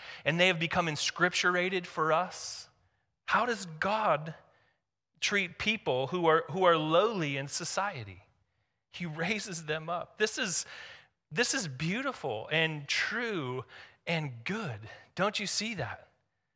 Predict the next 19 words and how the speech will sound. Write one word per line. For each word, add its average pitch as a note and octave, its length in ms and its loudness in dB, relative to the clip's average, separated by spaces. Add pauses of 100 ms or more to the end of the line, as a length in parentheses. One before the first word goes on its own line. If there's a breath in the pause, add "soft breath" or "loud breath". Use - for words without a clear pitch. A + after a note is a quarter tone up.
(1000)
Mary's D#3 640 4
expression C#3 760 2
shows C#3+ 340 0
that C3 100 0
she D#3 220 0
also C#3 580 4 (360 loud breath)
sees D#3 360 2
the B2+ 100 -2
storyline C3 680 4
of A2+ 160 -4
the A#2 60 -6
Bible, A2 520 4
and B2+ 180 -2
that C#3+ 180 6
storyline B2+ 720 0
of G2 100 -8
the G#2+ 80 -10
coming E3+ 640 -2 (320 loud breath)
Messiah B2 920 4